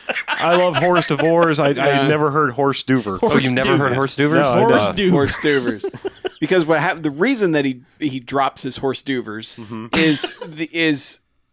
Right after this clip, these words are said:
Speaker 2: <laughs> our, uh, lead guy, Bobby, sees the thugs
Speaker 1: Mm-hmm.
Speaker 2: from the night before.
Speaker 4: Yeah, they're at the party.
Speaker 2: Yeah, they're at the party. He's like, "Oh, shit, that's
Speaker 4: Mm-hmm.
Speaker 2: them." And, of course, the guy, the,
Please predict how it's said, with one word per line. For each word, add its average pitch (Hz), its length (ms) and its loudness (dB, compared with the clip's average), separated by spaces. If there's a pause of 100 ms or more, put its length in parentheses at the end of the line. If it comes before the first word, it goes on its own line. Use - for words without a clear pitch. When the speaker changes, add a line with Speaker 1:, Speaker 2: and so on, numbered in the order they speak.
Speaker 2:
<laughs> - 60 -6 (760)
our, 143 300 2
uh, 131 240 2
lead 170 220 0
guy, 143 180 0
Bobby, 135 500 0
sees 151 560 -2 (120)
the 143 160 -4
thugs 147 680 -2
Speaker 1:
Mm-hmm. 139 200 -10 (120)
Speaker 2:
from 131 580 -2 (360)
the 143 80 -2
night 131 200 -2
before. 208 380 0
Speaker 4:
Yeah, 330 120 0
they're 196 100 0
at 233 80 -2
the 277 60 -10
party. 294 260 -2
Speaker 2:
Yeah, 170 180 2
they're 127 100 2
at 143 60 -4
the - 60 -16
party. 175 280 -2
He's 117 120 -6
like, 123 120 -10
"Oh, 165 80 -10
shit, - 360 -10
that's - 180 -16
Speaker 4:
Mm-hmm. 131 60 -12
Speaker 2:
them." 139 300 -6 (320)
And, 135 360 -4
of 135 140 -14
course, 139 260 -4
the 131 100 -10
guy, 120 380 -4
the, 120 260 -10